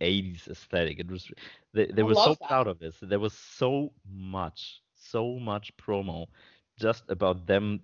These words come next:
Speaker 1: doing that kind of effort. It's, it's unreal. <laughs> It's really unreal.
Speaker 2: That's impressive. Um, I love the dedication to detail, and I think what's, is sort of interesting to me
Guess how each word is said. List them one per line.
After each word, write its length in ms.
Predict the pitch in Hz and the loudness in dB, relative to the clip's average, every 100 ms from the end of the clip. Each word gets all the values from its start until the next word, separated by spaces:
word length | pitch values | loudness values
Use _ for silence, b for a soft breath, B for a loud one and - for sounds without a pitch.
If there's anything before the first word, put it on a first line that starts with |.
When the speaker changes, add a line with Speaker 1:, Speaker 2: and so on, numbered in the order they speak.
| 110 101 | -6 -2
Speaker 1:
doing 300 | 101 98 90 | 0 0 2
that 200 | 90 - | 2 0
kind 240 | - 85 | -8 -8
of 100 | 76 - | -8 -12
effort. 240 | - 76 - | -12 -14 -14
It's, 320 | 85 - - - | -16 -18 -20 -16
it's 300 | 82 - - | -16 -20 -8
unreal. 420 | 92 87 85 78 - | -6 -4 -4 -4 0
<laughs> 40 | - | 2
It's 300 | - - 143 | 2 0 -2
really 280 | 123 117 - | 2 2 2
unreal. 500 | 98 87 - - - _ _ | -2 -2 -4 -6 -12 _ _
Speaker 2:
That's 280 | 226 262 262 | -6 -6 -4
impressive. 720 | 233 - 208 220 196 165 - - _ _ 214 | -6 -4 -8 -8 -8 -8 -10 -16 _ _ -2
Um, 500 | 202 196 185 185 - | 2 2 0 -10 -6
I 80 | - | 0
love 220 | 254 311 | 4 4
the 40 | 262 | 4
dedication 540 | 247 247 247 226 214 | 2 2 -2 -6 -8
to 80 | 196 | -10
detail, 360 | 185 220 208 190 | -10 -2 0 2
and 100 | 196 | 0
I 80 | |
think 320 | 196 226 208 - _ _ b b b _ | -4 -6 -6 -12 _ _ b b b _
what's, 300 | 339 - - _ - - - | -8 -8 -18 _ -18 -14 -14
is 180 | - | -6
sort 180 | 381 440 | 0 2
of 100 | 453 - | 0 0
interesting 640 | 262 262 294 - 254 220 202 | -2 -2 -8 -8 -8 -6 -6
to 180 | - 202 | -6 -6
me 440 | 202 208 196 185 | -4 -2 0 -2